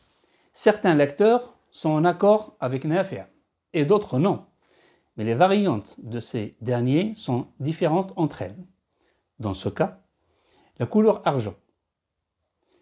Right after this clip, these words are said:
va représenter la lecture de Nafi'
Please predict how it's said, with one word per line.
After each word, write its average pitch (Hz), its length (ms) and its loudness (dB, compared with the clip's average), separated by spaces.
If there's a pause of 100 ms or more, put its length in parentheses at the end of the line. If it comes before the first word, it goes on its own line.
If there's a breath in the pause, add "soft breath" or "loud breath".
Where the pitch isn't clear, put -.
(500)
va 131 400 0 (140)
représenter 151 840 0 (800)
la 117 100 -2
lecture 139 420 -2
de 104 120 -2
Nafi' 156 380 0